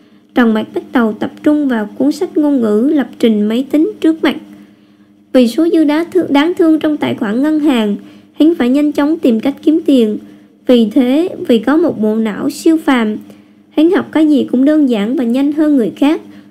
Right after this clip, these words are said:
đó chính là ưu thế của hắn. Ở thời đại bốn chấm không hiện nay, nơi kiếm tiền nhanh nhất chính là Internet. Vậy nên, hắn không cần phải thông thạo kỹ thuật máy tính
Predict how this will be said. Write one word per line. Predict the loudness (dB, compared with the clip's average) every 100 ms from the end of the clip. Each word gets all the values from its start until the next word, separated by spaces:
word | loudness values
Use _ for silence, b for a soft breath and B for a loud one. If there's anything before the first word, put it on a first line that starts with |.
| B
đó | -2 0
chính | 2 2
là | 2 0
ưu | 0 0
thế | 2 0 0
của | -4 -4
hắn. | -4 -2 -4 -6 B B B B _ -2
Ở | 2
thời | 4 2
đại | 2 0
bốn | 0 0 0
chấm | -2
không | -2 0
hiện | 2 2 2
nay, | 2 4 2 B B B B 2
nơi | 2 4
kiếm | 0 2
tiền | 2 2
nhanh | 2 0
nhất | -2 -4
chính | 0 2
là | 2
Internet. | 2 0 2 0 0 -2 -8 B B B _ _
Vậy | -2 0 2
nên, | 2 2 0 0
hắn | 0 0
không | 0 -2
cần | -2 -2
phải | -4
thông | -4 -4 -2
thạo | -4 -4
kỹ | -4 -4
thuật | -4 -2
máy | -2
tính | 0 0 0